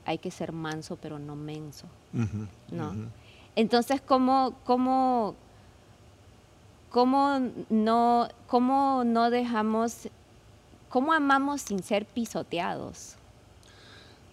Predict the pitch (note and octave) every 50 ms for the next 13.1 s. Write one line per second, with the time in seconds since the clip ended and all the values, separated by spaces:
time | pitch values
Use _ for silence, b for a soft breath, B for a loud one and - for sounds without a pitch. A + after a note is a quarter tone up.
0 | - - - - - - - - A#2+ B2 A2+ G#2 E2+ E2+ - - - - B2 C3
1 | C#3 D3 - B2+ A2+ G#2 A2 A#2+ A2+ A2 G2+ - G2+ F2 - A2+ G2 - A2 A2
2 | - - - F2+ F2+ - - - B B B B B B B B - - B2+ A#2
3 | A2+ G#2+ B2+ C3+ B2 G#2+ - - - F#3+ F#3 - A#2+ A2 A#2 A#2+ B2 A#2+ G2+ G#2+
4 | F2+ E2+ - - - G2+ F#2 F2 F#2 F#2 - - - - - - - - - A2
5 | - C3+ C3+ C#3 B2+ - B2 - C3+ A2 - - G2 - - - A2+ A2 G#2+ -
6 | - A#2+ - - A#2 A#2 A#2+ A2+ - A2+ A2 G#2+ A2 A2 G#2+ A2 - - - G2+
7 | G2+ G#2 - - G2 F#2+ - - C3 A#2+ - - - F2+ F2 F2+ E2 - - F2
8 | - D#2+ E2 E2 E2 C2+ - - - - - - - - F3 G3 E3+ G3 F#3 F#3
9 | F#3+ F#3 - G2 - - A2 G#2 - - A2 A2 A#2+ C3 C3 B2+ B2+ B2+ B2+ A#2
10 | - - A2+ A2+ A2+ A#2+ - - - A2+ A2+ A2 - - - - - B2 G#2 G2
11 | - - A2 G2+ G#2 - B2+ D#3 E3+ E3+ - - - - - - - - - A2+
12 | F#2 G#2 - - - A2+ A#2 A2+ G2 F#2 F#2+ - - - F#2+ F2 F2 F#2 G#2 A#2
13 | D3+